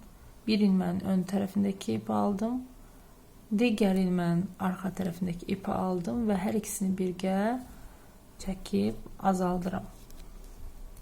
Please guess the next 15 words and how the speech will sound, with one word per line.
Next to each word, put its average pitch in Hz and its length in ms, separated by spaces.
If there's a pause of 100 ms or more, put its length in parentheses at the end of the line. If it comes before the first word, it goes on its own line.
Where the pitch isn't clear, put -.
(600)
Yenə 269 260
eyni 202 320
qayda 180 460
ilə 180 260
davam 180 320
edirik. 185 640 (420)
Bir 233 340
tək 185 240
toxuyuram, 226 720 (720)
iki 247 340
tək 185 320
toxuyuram, 220 720 (640)
üç 254 340
tək 190 320
toxuyuram, 226 640